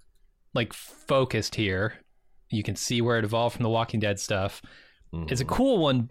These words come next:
Speaker 1: but does this feel like Daryl Dixon to you? The violins, the fine art,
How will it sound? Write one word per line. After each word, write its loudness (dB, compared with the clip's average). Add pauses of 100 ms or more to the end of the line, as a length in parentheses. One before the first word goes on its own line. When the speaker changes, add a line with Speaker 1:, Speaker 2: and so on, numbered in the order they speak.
(100)
Speaker 1:
but 0 (240)
does 0
this 2
feel 2
like 2
Daryl 2
Dixon -6
to -8
you? -6 (1400)
The 0
violins, 2
the 0
fine 0
art, 0